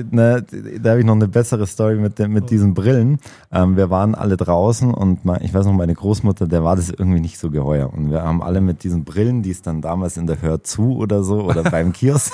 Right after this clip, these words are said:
Speaker 1: <laughs> gab, quasi standen ja alle mit den Nachbarn dann da draußen, haben das sich angeschaut. Ähm, und wir kommen wieder rein und meine Oma hat sich's im Fernseher angeschaut.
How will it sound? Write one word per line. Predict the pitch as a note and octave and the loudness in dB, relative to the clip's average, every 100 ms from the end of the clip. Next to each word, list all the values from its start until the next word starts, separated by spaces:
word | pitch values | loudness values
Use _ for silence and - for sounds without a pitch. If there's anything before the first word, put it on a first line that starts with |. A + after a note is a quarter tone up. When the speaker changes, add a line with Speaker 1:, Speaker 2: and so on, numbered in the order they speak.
| - | -2
Speaker 1:
<laughs> | C#3+ C5 | -2 0
gab, | - C3+ C3+ | 0 0 0
quasi | - C3+ C3 - | 0 0 0 -4
standen | - A2+ A#2+ C3 | -8 -8 -6 -8
ja | G#2+ | -6
alle | G#2 B2 | -2 0
mit | A#2 G#2 | 0 0
den | G2 | 0
Nachbarn | A2+ A2 - G#2+ | 0 -2 -2 0
dann | F#2 F#2 | 2 0
da | F2 | -2
draußen, | - F#2+ C3+ C3 | -4 -4 -2 -2
haben | F#2+ | -2
das | F2 - | -4 -8
sich | F2 | -6
angeschaut. | G2 A#2 - - - _ - - - - _ - | -4 -4 -6 -8 -10 _ -20 -20 -20 -20 _ -2
Ähm, | F#2 F#2+ G2 G2+ | 2 4 4 2
und | - G2 F#2+ F2 | 0 2 2 2
wir | F2+ | -2
kommen | - A#2 C#3+ C3 G#2+ | 0 -2 0 2 2
wieder | G#2+ G#2+ | 2 2
rein | G#2 G#2+ D3 | 2 2 2
und | G2 G2 F#2 - | 2 2 0 0
meine | F#2+ F#2 | 2 2
Oma | A2 A2 | 2 2
hat | G2+ | 2
sich's | - G2+ | -2 -4
im | F2 | 0
Fernseher | F#2+ F#2+ F2+ - | 2 2 2 0
angeschaut. | C2+ C2+ B1 | -2 -4 -8